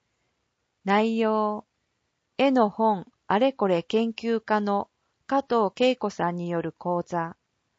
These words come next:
目から鱗の絵本の読み方、届け方。時ところ、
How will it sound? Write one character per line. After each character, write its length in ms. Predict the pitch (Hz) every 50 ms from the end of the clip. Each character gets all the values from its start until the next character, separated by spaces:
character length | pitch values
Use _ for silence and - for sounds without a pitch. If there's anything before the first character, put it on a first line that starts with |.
| _ _ _ _ _ _ _ _ _
目 180 | - 247 285 285
か 180 | - 247 220
ら 160 | 202 190 185 185
鱗 400 | 190 208 220 220 - 233 233 220
の 240 | 190 175 170 - - _ -
絵 120 | 175 196
本 300 | 190 208 269 277 269 247
の 80 | 214 180
読 160 | 170 170 175
み 140 | 185 190 -
方、 440 | - 185 185 - - 175 170 - - _ _ _ _ _
届 360 | - 185 175 208 208 208 214
け 60 | 196 -
方。 460 | - 180 175 - - 165 165 160 - _ _ _ _ _ _ _ _ _ _ _ _ _ _ _ _ _ _ _ _ _ _ _ _ _ _ _ _
時 380 | - 233 226 - - 285 285 -
と 160 | - 180 170
こ 220 | - - 196 190
ろ、 240 | 185 190 190 - -